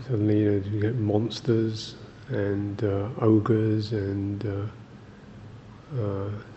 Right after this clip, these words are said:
saints and sinners and, you know, this. And, y-, you know, you're sitting there actually in silence, and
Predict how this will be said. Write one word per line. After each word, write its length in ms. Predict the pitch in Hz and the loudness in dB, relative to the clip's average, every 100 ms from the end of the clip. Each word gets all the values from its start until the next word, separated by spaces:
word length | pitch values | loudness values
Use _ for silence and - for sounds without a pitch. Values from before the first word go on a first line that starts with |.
| - - | -18 -8
saints 600 | - 123 117 127 - - | 0 4 4 2 -2 -4
and 140 | 101 | -4
sinners 580 | - 117 113 113 110 - | 0 4 4 4 2 0
and, 260 | 101 101 92 - - - - - - 131 | -2 -2 -6 -12 -20 -20 -20 -20 -8 0
you 160 | 107 | 2
know, 100 | 113 123 - 139 | 2 -2 -6 -2
this. 340 | 113 - - - - - - - - - - - 135 | -2 -2 -10 -16 -20 -20 -20 -20 -20 -20 -20 -6 2
And, 440 | 113 117 117 117 | 6 6 4 2
y-, 80 | 160 | 4
you 320 | 139 147 139 | 6 6 6
know, 100 | 120 | 6
you're 440 | 120 143 143 147 | 6 4 2 0
sitting 420 | 127 170 170 170 107 | 2 4 6 8 6
there 260 | 95 104 | 4 2
actually 380 | 127 - 117 113 | 0 2 4 4
in 80 | 110 | 2
silence, 480 | - 113 110 117 - | 0 0 2 0 2
and 380 | 127 131 - | 6 6 4